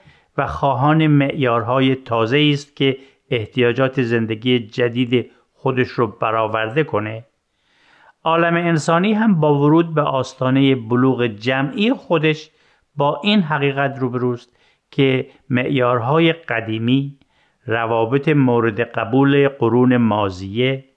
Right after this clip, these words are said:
ساختارهای اجتماعی و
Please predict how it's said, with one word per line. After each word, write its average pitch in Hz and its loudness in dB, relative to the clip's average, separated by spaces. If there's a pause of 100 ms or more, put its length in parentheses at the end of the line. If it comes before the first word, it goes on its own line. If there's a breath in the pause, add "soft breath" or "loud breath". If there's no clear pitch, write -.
(440 soft breath)
ساختارهای 135 -2
اجتماعی 127 0
و 131 0